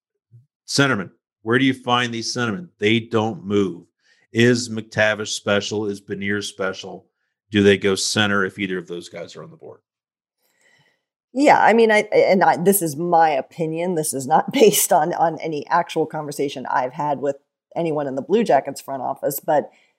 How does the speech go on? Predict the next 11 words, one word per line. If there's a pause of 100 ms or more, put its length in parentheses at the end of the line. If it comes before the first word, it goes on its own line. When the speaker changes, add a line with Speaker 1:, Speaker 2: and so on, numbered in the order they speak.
(300)
Speaker 2:
y-, (440)
here,
here's
the
nuance
of
that
statement. (120)
I
don't
think